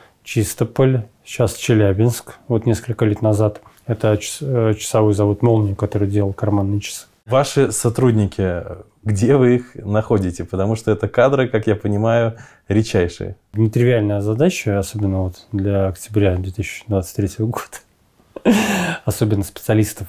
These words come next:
Speaker 1: э, в нашей там сложной технической области. И готовых нет. Нам приходится учить.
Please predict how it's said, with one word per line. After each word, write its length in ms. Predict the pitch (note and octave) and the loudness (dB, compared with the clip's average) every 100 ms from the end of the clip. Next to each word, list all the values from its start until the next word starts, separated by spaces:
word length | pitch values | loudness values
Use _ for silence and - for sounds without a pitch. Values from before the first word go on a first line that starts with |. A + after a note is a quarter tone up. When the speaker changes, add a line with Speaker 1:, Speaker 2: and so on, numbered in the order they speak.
| - | -10
Speaker 1:
э, 300 | G#2 G2 G2 F#2+ | -2 2 2 2
в 80 | |
нашей 340 | G#2 G#2 - G2 | 2 0 0 -6
там 320 | - F#2+ F2+ G#2 | -4 -4 -6 -10
сложной 400 | G2+ B2 G#2 G2 | -2 0 2 0
технической 580 | F#2 - A2 - - A2 | -4 -2 -2 -2 -2 -2
области. 560 | - A#2+ A2 G2+ - G2 F2 E3+ | 0 0 0 -2 -4 -6 -6 -10
И 1300 | D3+ A#2+ A2+ A2 A2 G#2+ G#2+ G#2+ G#2 G#2 G#2 G2+ G2 _ _ _ _ _ _ _ _ _ _ - - _ _ - | -4 0 2 2 2 4 4 4 4 4 2 0 -4 _ _ _ _ _ _ _ _ _ _ -20 -20 _ _ -6
готовых 400 | - A#2 A2+ G2+ | -2 2 2 2
нет. 300 | G#3+ A#3 - _ _ _ _ - - - - - _ | 0 0 -4 _ _ _ _ -20 -18 -18 -18 -20 _
Нам 160 | A2+ C3+ | 0 2
приходится 420 | D3 A#2+ C#3 E3 | 2 2 2 0
учить. 440 | - G#2 F#2 - | 0 -2 -4 -10